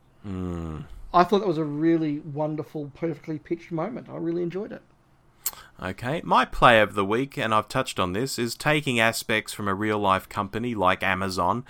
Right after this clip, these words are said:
Speaker 1: including, you know, the way their delivery mechanisms have evolved over time. You know, they've now got drones and things like that, and I'm sure in the future they'll have other things.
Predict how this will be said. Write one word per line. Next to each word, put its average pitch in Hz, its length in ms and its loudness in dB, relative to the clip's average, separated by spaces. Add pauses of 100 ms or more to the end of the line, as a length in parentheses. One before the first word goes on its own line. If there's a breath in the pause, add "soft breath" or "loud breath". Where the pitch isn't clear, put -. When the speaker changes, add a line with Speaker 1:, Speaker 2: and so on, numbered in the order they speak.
(260 loud breath)
Speaker 1:
including, 101 640 -2
you 107 80 -2
know, 98 320 2
the 107 180 -4
way 101 260 2
their 98 340 -2 (240 loud breath)
delivery 101 400 0
mechanisms 95 640 -2
have 92 220 -4
evolved 95 680 2
over 95 260 4
time. 101 600 0
You 95 100 -4
know, 90 180 0
they've 87 220 -4
now 90 140 0
got 85 200 -4
drones 90 600 2
and 90 120 -8
things 92 240 -4
like 87 120 0
that, 92 100 2
and 95 80 0
I'm 87 80 -4
sure 90 220 -2
in 87 40 -4
the 82 60 -6
future 92 300 -6
they'll 87 140 0
have 90 200 -4
other 87 160 2
things. 92 400 -6